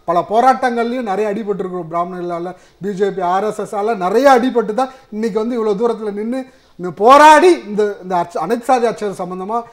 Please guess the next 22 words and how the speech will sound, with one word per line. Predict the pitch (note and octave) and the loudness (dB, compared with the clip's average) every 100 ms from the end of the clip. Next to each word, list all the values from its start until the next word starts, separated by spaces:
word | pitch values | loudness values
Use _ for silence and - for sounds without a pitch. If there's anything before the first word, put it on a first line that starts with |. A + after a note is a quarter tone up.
| _ - | _ -14
அர்ச்சகர் | E3 C#4 C4 | 0 0 2
பயிற்சி | A#3+ - | 0 0
பெற்ற | G#3+ G3+ F#3 E3+ G#3 | -8 -10 -14 -6 -6
மாணவர் | F3 F#3+ B3+ B3 | -2 0 4 2
சங்கம் | A#3 G3+ G3 | 0 -4 -2
இவ்வளவு | F#3 G3 F#3 | 0 0 0
கொண்டு | G3 A3 B3+ | -2 2 2
வந்ததுனால | G3+ G#3 G3 F#3+ | 2 -4 -2 -2
மட்டும்தான் | F#3 E3+ G#3 G3 G#3 A#3+ - _ _ | -4 -8 -10 -8 -8 -10 -14 _ _
இந்த, | F#3 | -10
இந்த | F#3 F3+ F#3+ | -8 -4 0
அளவுக்கு | G#3+ - G3+ | 0 0 -4
கொண்டு, | F#3 G3+ F#3+ F#3 | -12 -12 -10 -8
அஹ், | F3+ F3 | -6 -6
நடந்திருக்கு. | F3 F#3+ A#3 G#3+ G3 E3+ C#3+ - | -4 -2 -2 -2 -4 -6 -12 -12
இல்லைன்னா | F3 G3+ C#4 - _ | -8 -4 -6 -8 _
எப்போ | F3+ - C#4 | -6 2 2
ஊத்தி | A#3+ A#3 A#3 | 2 -4 -6
மூடி | G3+ G3+ | -6 -8
இருப்பாங்க | D#3 E3 C#3+ | -8 -10 -10
இந்த | D3+ | -14
பிரச்சனையை. | D3 - F#3 D3+ | -14 -14 -14 -16